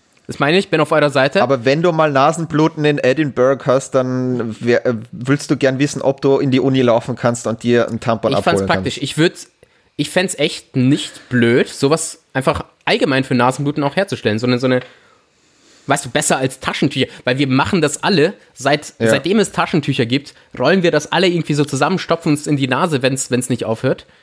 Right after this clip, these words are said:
Speaker 1: Und da wär doch einfach mal so
Speaker 2: Ja,
Speaker 1: ein,
Speaker 2: ja,
Speaker 1: so ein,
Speaker 2: stimmt.
Speaker 1: so ein Dings, einfach rein,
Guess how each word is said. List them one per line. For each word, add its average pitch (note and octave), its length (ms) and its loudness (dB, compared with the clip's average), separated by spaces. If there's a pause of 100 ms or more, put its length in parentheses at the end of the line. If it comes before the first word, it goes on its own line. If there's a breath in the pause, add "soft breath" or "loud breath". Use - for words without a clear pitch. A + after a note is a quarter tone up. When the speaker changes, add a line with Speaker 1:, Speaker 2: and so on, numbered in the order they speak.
(420 soft breath)
Speaker 1:
Und B2 80 -6
da B2+ 100 0
wär C#3 80 2
doch - 180 -2
einfach D3 200 -2
mal C#3 180 2
so C#3+ 80 2
Speaker 2:
Ja, B2 80 4
Speaker 1:
ein, A#2+ 60 4
Speaker 2:
ja, A#2+ 60 4
Speaker 1:
so A#2 60 4
ein, B2 40 2
Speaker 2:
stimmt. A#2+ 180 0
Speaker 1:
so A2 100 0
ein G#2 260 -4
Dings, - 400 -4 (840)
einfach B2+ 280 -2
rein, F3 340 2